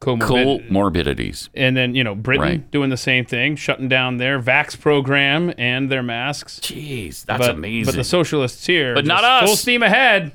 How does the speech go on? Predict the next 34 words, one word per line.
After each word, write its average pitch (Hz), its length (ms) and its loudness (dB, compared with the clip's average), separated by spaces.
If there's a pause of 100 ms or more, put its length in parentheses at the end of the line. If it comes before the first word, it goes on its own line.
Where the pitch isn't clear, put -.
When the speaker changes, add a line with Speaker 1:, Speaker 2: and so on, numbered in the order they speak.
Speaker 2:
Yeah, 82 320 0 (400)
they're 82 160 -4
still 123 280 0
going 185 260 0
for 127 240 0
it. - 80 -12 (1080)
The 131 220 2
dose 185 460 -2
and 131 300 -2
regimen 185 560 0 (240)
for 123 340 0
children 156 460 0
six, - 380 -2 (320)
six - 760 -8
months 135 520 -2
to - 80 -4
twenty-four 139 520 0
months 73 280 0
Speaker 1:
Is 127 80 -2
this 139 80 4
Speaker 2:
worked 185 220 0
well. 170 480 0 (580)
Speaker 1:
Oh, 135 100 -2
this 131 100 -2
is 113 60 -10
Fauci 156 380 0
talking? 175 500 -2
Speaker 2:
Yeah. 87 260 2 (360)
Speaker 1:
Clown. 98 500 -20
Speaker 2:
But - 120 0
it 240 60 -8
turned 240 240 2
out 202 200 2
the, 131 200 -2